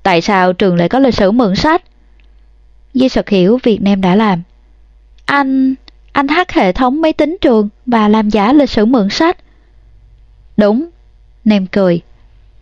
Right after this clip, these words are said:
Trung học Inos đã số hóa các ghi chép mượn trả sách và không đóng dấu thời hạn trả lên thẻ sau sách nữa.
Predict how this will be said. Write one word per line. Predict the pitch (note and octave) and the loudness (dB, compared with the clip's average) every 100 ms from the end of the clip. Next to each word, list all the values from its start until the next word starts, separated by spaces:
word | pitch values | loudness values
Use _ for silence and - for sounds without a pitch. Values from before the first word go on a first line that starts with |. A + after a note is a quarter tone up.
| - - | -20 -4
Trung | G#3+ | 0
học | G#3+ G#3 | 0 0
Inos | A3 G#3+ B3+ D#4+ - | 0 2 0 -2 -4
đã | G3+ F3 A3+ | 0 0 0
số | - B3 C#4 | 0 0 0
hóa | C4 B3 C#4 D#4 | 0 2 0 -2
các | D4+ C#4+ | -4 0
ghi | B3+ | -2
chép | A3 D4 D#4 | 0 -2 0
mượn | A3+ F3 F#3 | 0 0 -2
trả | F3+ F3 | -2 -2
sách | - D#4 - - _ _ | 0 -2 -2 -20 _ _
và | - F3+ E3+ | -2 0 0
không | E3+ A3 G#3 | 0 -2 0
đóng | A3 A3 D4 C4+ | 0 0 -2 0
dấu | A3+ C4 | 2 0
thời | D#4 B3+ G3+ | 0 0 0
hạn | F#3+ G3 F3+ | 2 0 0
trả | G3+ F3 G3 | 0 0 2
lên | C#4 A#3+ | 2 0
thẻ | A3+ F3+ | 0 -2
sau | G#3+ C4+ | -2 -2
sách | - - | -2 0
nữa. | A#3+ F#3+ B3+ | 2 2 0